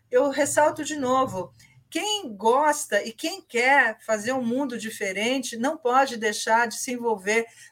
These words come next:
com a educação e com a transformação. É, e esse programa realmente é um programa que já formou quase, é, cem jovens ao longo desses tempos, chama néria, Núcleo de Estudos em Restauração Ecossistêmica,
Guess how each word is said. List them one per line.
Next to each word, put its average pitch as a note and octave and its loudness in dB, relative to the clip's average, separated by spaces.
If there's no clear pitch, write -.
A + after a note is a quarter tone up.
com A#3+ -4
a B3 2
educação G#3+ -2
e G#3 -14
com G#3+ -4
a G#3 0
transformação. G3+ -4
É, F3 0
e A3 4
esse B3+ 2
programa A3+ 0
realmente G#3+ 0
é G3 6
um G#3+ 0
programa G#3+ 2
que A3 -4
já G#3+ 4
formou G#3 0
quase, A3+ 2
é, E3+ -4
cem B3+ 2
jovens G#3+ 2
ao G3+ 2
longo G3+ -4
desses F#3+ -8
tempos, F#3+ -8
chama F#3 -4
néria, F#3 6
Núcleo G#3+ -4
de F#3+ -8
Estudos F#3+ -10
em G3 -6
Restauração F#3 -2
Ecossistêmica, G3+ -4